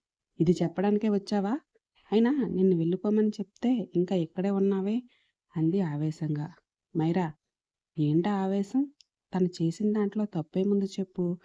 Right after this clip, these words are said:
తన ఎఫర్ట్ అంతా పెడుతున్నాడు కదా, ఓ టూ డేస్ ఆగమని చెప్తున్నాడు, అంతే కదా?" అని మైరాని కూల్ చేసి,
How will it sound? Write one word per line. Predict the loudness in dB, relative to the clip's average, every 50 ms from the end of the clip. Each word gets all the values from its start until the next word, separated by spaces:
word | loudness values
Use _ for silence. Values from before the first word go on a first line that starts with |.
| _ _ _ _ -20 -20 _ _ _ _ _
తన | 0 2 2 2 2 0 -2 -6 -8 _ -8
ఎఫర్ట్ | -6 -4 -4 -6 -4 -2 0
అంతా | 2 2 2 2 0 -2
పెడుతున్నాడు | -2 -2 -2 -2 0 0 0 0 2 2 0 -2
కదా, | -4 -4 -4 -4 -2 -2 -2 -4 -6 -10 _ _ _ _ _ _ _ _
ఓ | -2 -2
టూ | -2 0 0 0 0 0
డేస్ | 0 0 -2 -2 -2 -2
ఆగమని | -2 -2 0 2 2 2 0
చెప్తున్నాడు, | 0 -2 -6 -6 -4 _ 0 2 2 2 2 -2 -4 -8 -12 _ _ _ _ _ _
అంతే | -2 -2 -2 -2 -2 -2
కదా?" | -2 -2 -2 0 0 -2 -4 -6 _ _ _ _ _ _ _ _ _
అని | -2 2 4 4 4 2 0 -4 _ _ _ -4
మైరాని | -2 0 0 0 2 2 2 0
కూల్ | 0 -2 -4 -4 -2 -2 0
చేసి, | 0 0 0 -2 -2 -4 -4